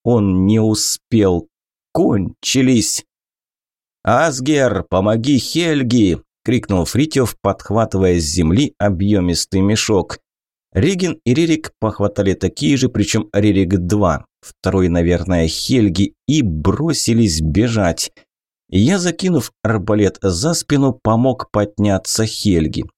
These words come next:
Видок у него был тот ещё. Кровь из носа, шатает, взгляд расфокусированный, но на ногах стоял.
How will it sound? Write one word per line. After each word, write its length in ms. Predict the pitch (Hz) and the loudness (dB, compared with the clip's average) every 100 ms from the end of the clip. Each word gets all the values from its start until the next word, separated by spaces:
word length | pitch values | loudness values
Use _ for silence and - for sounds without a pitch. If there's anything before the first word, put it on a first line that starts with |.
| - | -16
Видок 680 | 85 80 92 80 - 175 - | -12 -2 -2 0 -4 -4 -2
у 40 | |
него 240 | 147 139 143 | -2 0 0
был 460 | 95 101 113 107 - | -2 -2 0 0 -4
тот 240 | 151 147 104 | -2 -2 0
ещё. 400 | 92 - 95 82 - _ - | -2 0 0 -2 -10 _ -6
Кровь 320 | - 98 82 | -2 0 0
из 200 | 80 - | -2 0
носа, 320 | 117 - 87 | -2 0 -2
шатает, 680 | 78 - 80 - 117 85 - | -2 -4 -4 -2 -2 -2 -2
взгляд 540 | 85 85 78 80 120 120 | -6 -4 -2 -2 -2 -2
расфокусированный, 1300 | - 92 104 - - 90 101 - - 127 95 95 95 90 - _ - | -4 -2 -2 -4 -6 -2 -2 -2 0 2 2 2 0 -2 -10 _ -2
но 340 | 90 107 165 | 2 2 2
на 140 | 180 175 | 0 0
ногах 460 | 160 113 131 - | 0 0 -2 -2
стоял. 720 | - - - 156 90 80 65 | -8 -8 -2 0 2 2 0